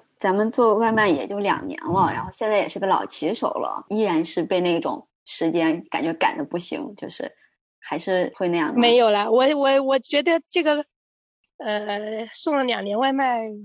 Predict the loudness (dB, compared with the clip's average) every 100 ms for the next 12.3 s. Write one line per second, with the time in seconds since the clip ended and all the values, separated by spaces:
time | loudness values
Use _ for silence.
0 | -10 -6 -4 -4 -6 -10 -12 -6 -6 -6
1 | -10 -14 -18 _ _ _ _ -6 -2 0
2 | 0 -2 -4 -6 -6 -2 -2 -4 -6 -6
3 | -4 0 4 4 4 0 0 -2 0 0
4 | 0 -2 0 -4 -6 -8 -10 -12 -16 _
5 | -2 2 2 2 -2 -2 -2 -4 0 0
6 | 0 -2 -2 -2 -2 -6 -10 -6 -4 -2
7 | -4 -8 -12 _ _ -4 -2 -2 -2 -4
8 | -4 -6 -6 -4 -2 -4 -2 -2 -2 -4
9 | 2 6 8 6 2 0 0 2 -2 -6
10 | _ _ _ -2 0 2 4 4 4 0
11 | 0 2 2 2 2 2 0 -2 -4 -4
12 | -4 -6